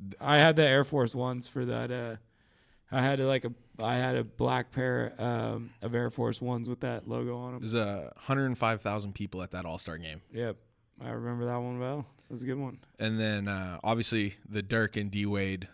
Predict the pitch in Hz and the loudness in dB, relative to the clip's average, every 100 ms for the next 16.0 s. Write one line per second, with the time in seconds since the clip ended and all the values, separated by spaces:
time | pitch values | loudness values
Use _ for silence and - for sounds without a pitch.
0 | _ _ _ _ _ - 170 160 131 107 | _ _ _ _ _ 2 6 6 4 4
1 | 120 127 113 - 131 117 104 95 - 87 | 6 6 4 0 4 4 4 -2 -6 -8
2 | 80 147 139 135 - - 127 143 139 110 | 0 4 4 2 -6 -4 0 4 4 2
3 | 147 160 143 120 131 131 143 131 127 127 | 4 6 6 4 0 0 0 2 2 2
4 | 127 131 127 131 131 131 127 131 127 120 | 2 2 2 2 2 0 0 -2 0 -2
5 | 135 104 127 131 139 127 131 123 127 123 | -4 -2 -2 -4 -6 -2 0 0 0 -2
6 | 123 135 123 120 120 123 127 123 123 123 | -4 -6 -2 -2 -2 -2 -4 -4 -2 -2
7 | 123 123 - _ - - 113 101 98 - | -2 -6 -12 _ -10 2 2 4 -2 -4
8 | 82 - - 135 120 120 117 120 117 127 | -8 -10 -6 -2 0 0 0 -4 -6 -2
9 | 117 110 104 - _ - 120 - 127 123 | -2 -4 -6 -12 _ -4 -4 0 0 0
10 | 127 135 - _ 135 123 120 113 120 - | 0 -4 -12 _ -8 -2 2 2 2 -2
11 | - 117 107 - 135 135 117 101 120 - | 2 2 2 2 4 4 2 2 -2 -8
12 | _ _ _ _ - 117 180 101 117 - | _ _ _ _ -6 -2 2 4 2 -2
13 | - 170 160 147 - - 120 117 - 320 | -8 -6 -4 -4 -4 -6 -4 -2 4 4
14 | - 277 - - 104 107 - 98 101 - | 4 -2 -4 -4 -4 -4 -8 -8 -8 -6
15 | 127 123 120 120 - 117 - 120 110 | -6 -4 -4 -6 -8 -10 -8 -8 -8